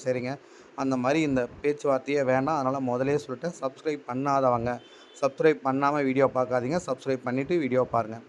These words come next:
நாளைக்கு நடக்கக்கூடிய ஏழு எட்டு இரண்டாயிரத்தி இருபத்தி நாலு ஃபிஃப்டி ஃபிஃப்டி புதன்கிழமை கம்பெனிக்கான ஒரு சிறந்த கணிப்பை தான் வந்து எடுத்து கொடுத்துருக்கேன்.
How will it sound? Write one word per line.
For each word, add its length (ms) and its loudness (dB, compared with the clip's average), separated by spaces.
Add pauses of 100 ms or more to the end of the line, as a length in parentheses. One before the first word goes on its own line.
(920)
நாளைக்கு 380 4
நடக்கக்கூடிய 540 2
ஏழு 640 4
எட்டு 320 2
இரண்டாயிரத்தி 720 2
இருபத்தி 540 0
நாலு 420 2 (320)
ஃபிஃப்டி 280 0
ஃபிஃப்டி 320 -4
புதன்கிழமை 580 4
கம்பெனிக்கான 600 0
ஒரு 160 0
சிறந்த 420 2
கணிப்பை 260 -4
தான் 120 2
வந்து 160 0
எடுத்து 200 0
கொடுத்துருக்கேன். 480 -8